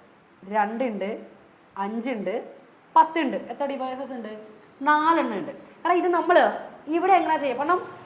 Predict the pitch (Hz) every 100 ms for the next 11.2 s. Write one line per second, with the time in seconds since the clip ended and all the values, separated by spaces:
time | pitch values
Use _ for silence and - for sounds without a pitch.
0 | - 349 339 - 392 427 381 359 370 320
1 | 311 302 - - - 269 294 302 311 285
2 | 311 311 320 277 262 269 294 277 277 285
3 | 262 254 285 262 269 262 302 269 285 302
4 | 302 285 277 269 277 294 294 269 262 254
5 | - - - - - 233 262 262 262 302
6 | 330 339 339 311 311 320 311 302 285 277
7 | 285 285 285 285 269 240 262 247 220 -
8 | - - - 381 381 359 330 339 339 269
9 | 254 247 262 294 294 302 285 - 349 302
10 | - 240 226 240 233 226 208 180 165 180
11 | 151